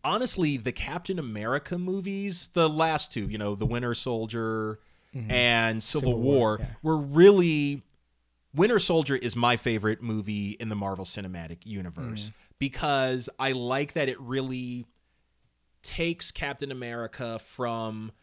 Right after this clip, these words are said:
Speaker 1: the first Avenger, like, the super idealistic, we're gonna defeat Hydra and Red Skull, and then he's
Speaker 2: Mm-hmm.
Speaker 1: in this new world that he doesn't understand,
Speaker 2: Mm-hmm.
Speaker 1: and it's morally ambiguous, you know, and it definitely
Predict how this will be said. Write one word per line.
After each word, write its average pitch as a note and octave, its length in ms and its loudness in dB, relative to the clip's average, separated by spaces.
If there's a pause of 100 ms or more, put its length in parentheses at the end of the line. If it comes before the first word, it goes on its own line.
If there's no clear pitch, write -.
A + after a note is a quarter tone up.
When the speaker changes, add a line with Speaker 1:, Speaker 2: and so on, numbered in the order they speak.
(120)
Speaker 1:
the A#2+ 100 -12
first C3 320 -8
Avenger, A#2 340 -6
like, A2 200 -4
the A#2 100 -8
super C3+ 340 -6
idealistic, A2+ 960 -4
we're A#2 140 -6
gonna A#2 160 -6
defeat A#2+ 360 -8
Hydra A2 380 -6
and G#2+ 120 -8
Red A2 200 -6
Skull, A2+ 360 -4
and C3 160 -6
then C3 80 -2
he's A2+ 160 -4
Speaker 2:
Mm-hmm. A2+ 80 -6
Speaker 1:
in C3+ 80 -6
this B2+ 160 -6
new A#2+ 180 -8
world B2 320 -2
that A2 120 -4
he G#2+ 100 -10
doesn't A2 360 -6
understand, A2+ 840 -6
Speaker 2:
Mm-hmm. A2 300 -8
Speaker 1:
and A#2+ 100 -8
it's - 140 -10
morally A#2+ 400 0
ambiguous, A2 720 -4
you A#2+ 80 -6
know, A2 40 -6
and A2+ 140 -10
it G#2 100 -8
definitely A#2+ 640 -8